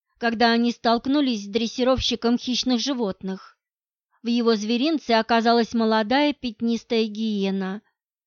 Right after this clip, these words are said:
которую дрессировщик использовал для тренировки более опасных животных.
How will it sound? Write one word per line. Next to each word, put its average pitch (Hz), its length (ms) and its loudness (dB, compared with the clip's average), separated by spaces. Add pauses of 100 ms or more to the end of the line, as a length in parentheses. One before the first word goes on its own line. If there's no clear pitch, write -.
которую 240 440 2
дрессировщик 226 800 0
использовал 226 680 2
для 220 160 0
тренировки 240 720 -2
более 254 460 2
опасных 202 520 -6
животных. 190 800 -8